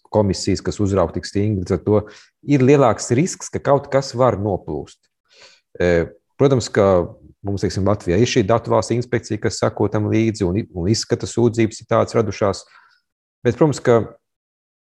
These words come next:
uz papīra tiešām būtu jābūt tā, kā Signe teica, ka bez mūsu ziņas, mūsu personas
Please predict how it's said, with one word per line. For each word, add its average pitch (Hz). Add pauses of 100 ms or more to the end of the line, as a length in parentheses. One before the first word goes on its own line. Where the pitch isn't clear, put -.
(320)
uz 120
papīra 160
tiešām 123
būtu 107
jābūt 101
tā, 107
kā 85
Signe 92
teica, 117
ka 82
bez 85
mūsu 98
ziņas, 104
mūsu 107
personas 104